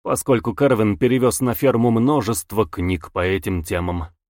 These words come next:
Между тем, его интерес к жизни Провиденса не угас, и он не упускал случая помочь таким деятелям, как Стивен Хопкинс, Джозеф Браун и Бенджамин Уэст,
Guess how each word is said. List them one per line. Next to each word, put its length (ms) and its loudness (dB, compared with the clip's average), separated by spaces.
Между 420 2
тем, 220 2
его 300 4
интерес 480 2
к 80 -8
жизни 360 4
Провиденса 720 2
не 140 -2
угас, 680 0
и 200 -6
он 340 2
не 80 2
упускал 580 0
случая 560 0
помочь 460 0
таким 360 0
деятелям, 640 0
как 300 -2
Стивен 480 -2
Хопкинс, 720 -2
Джозеф 520 -2
Браун 600 2
и 220 -2
Бенджамин 640 2
Уэст, 540 -2